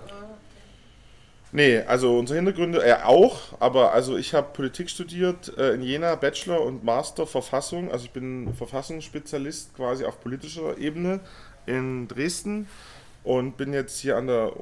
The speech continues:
Speaker 2: Uni unter anderem engagiert, mache ein großes Projekt zum Thema den, der Montagsdemonstration und den A-F-D-Geschichten.
Speaker 1: Ah, bei Herrn Kolborg habe ich schon gehört.
Speaker 2: Bei Ratsch, genau, unter anderem und bei der neuen Professorin Nadine Jukszak. Genau, die war bestimmt am Wochenende auch mal
Speaker 1: Ist das
Speaker 2: da.
Speaker 1: in Polen?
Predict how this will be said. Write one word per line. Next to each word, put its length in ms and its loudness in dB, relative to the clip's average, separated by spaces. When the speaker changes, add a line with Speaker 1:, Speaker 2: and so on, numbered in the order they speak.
Speaker 2:
Uni 260 -4
unter 220 -2
anderem 260 -4
engagiert, 640 -4
mache 140 -10
ein 80 -12
großes 280 -6
Projekt 360 -2
zum 120 -10
Thema 380 -2
den, 400 -8
der 100 -2
Montagsdemonstration 1000 -6
und 160 -6
den 140 -4
A-F-D-Geschichten. 1040 -8
Speaker 1:
Ah, 400 -10
bei 80 -10
Herrn 240 -8
Kolborg 420 -8
habe 140 -12
ich 60 -18
schon 120 -18
gehört. 380 -16
Speaker 2:
Bei 180 8
Ratsch, 320 2
genau, 380 2
unter 220 0
anderem 340 -4
und 160 -4
bei 80 2
der 100 -2
neuen 280 -2
Professorin 560 -4
Nadine 280 -2
Jukszak. 360 -6
Genau, 140 -8
die 120 -8
war 120 0
bestimmt 240 -10
am 80 -4
Wochenende 240 -4
auch 100 -4
mal 80 -4
Speaker 1:
Ist 80 -6
das 80 -4
Speaker 2:
da. 60 -8
Speaker 1:
in 60 -10
Polen? 300 -10